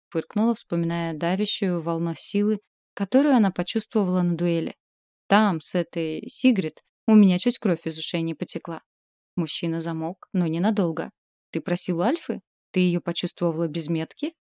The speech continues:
«Какой метки?» Голос истерично взвизгнул. С меткой у нее ассоциировалось только одно — рабство. Объятия стали крепче, не давая соскользнуть с кровати. «Парные метки», поспешно ответил Ньял. «Оборотни кусают друг друга вот тут».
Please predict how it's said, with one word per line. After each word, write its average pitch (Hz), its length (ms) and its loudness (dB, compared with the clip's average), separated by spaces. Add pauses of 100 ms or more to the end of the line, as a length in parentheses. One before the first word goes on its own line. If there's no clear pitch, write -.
(240)
«Какой 233 560 6
метки?» 226 580 8 (480)
Голос 170 340 -4
истерично 180 560 -2
взвизгнул. 170 680 -4
С - 140 -14
меткой 190 400 2
у 170 40 2
нее 160 200 -2
ассоциировалось 170 720 -4
только 175 360 -2
одно — 208 280 4 (160)
рабство. 214 600 -2 (340)
Объятия 240 380 0
стали 180 280 -2
крепче, 185 440 -4
не 185 100 2
давая 170 260 -2
соскользнуть 175 640 -4
с - 60 -10
кровати. 165 540 -6 (520)
«Парные 233 340 6
метки», 226 460 4 (320)
поспешно 170 480 -6
ответил 175 400 -2
Ньял. 175 340 0 (320)
«Оборотни 240 460 4
кусают 190 460 0
друг 160 200 -6
друга 190 320 0
вот - 120 -4 (100)
тут». - 300 2